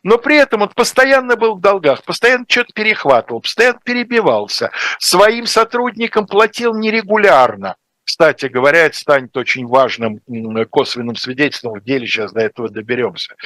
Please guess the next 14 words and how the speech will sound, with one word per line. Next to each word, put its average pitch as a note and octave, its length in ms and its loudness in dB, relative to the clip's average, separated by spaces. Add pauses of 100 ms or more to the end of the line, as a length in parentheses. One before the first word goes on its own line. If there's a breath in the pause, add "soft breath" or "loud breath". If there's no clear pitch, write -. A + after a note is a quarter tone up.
(140 loud breath)
Один G#2+ 360 -2
из E2+ 100 -14
его G2+ 220 -6
платежей G2+ 560 -8
будет F2+ 320 -14
иметь F#2 260 -14
очень F#2+ 260 -12
большое G2+ 460 -6
значение. - 480 -12 (520 loud breath)
И A3 100 4
вот E4+ 260 2
такой C4+ 400 0
человек B2 680 0 (1160)
вдруг F3+ 560 0